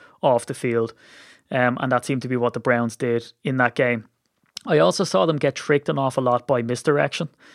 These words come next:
um, which is something, again, that the Packers can excel at. Now, that might be, you know, we saw that working at full tilt when, um,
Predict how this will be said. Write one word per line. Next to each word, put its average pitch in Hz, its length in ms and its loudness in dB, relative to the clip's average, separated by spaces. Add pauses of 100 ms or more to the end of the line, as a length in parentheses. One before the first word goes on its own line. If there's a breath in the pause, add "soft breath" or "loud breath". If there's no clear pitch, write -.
(280 soft breath)
um, 131 260 0
which 131 180 -2
is 135 80 0
something, 135 320 0
again, 131 280 2
that 135 100 -2
the 123 80 -10
Packers 131 380 -2
can 123 360 -4
excel 135 400 0
at. 131 220 -2 (380 soft breath)
Now, 131 180 2
that 143 220 2
might 139 240 0
be, 135 400 0 (420)
you 165 200 0
know, 143 100 6
we 135 100 0
saw 143 240 4
that 139 220 4
working 135 520 2
at 131 220 0
full 131 220 -2
tilt 139 340 0
when, 123 340 -2 (120)
um, 120 460 -4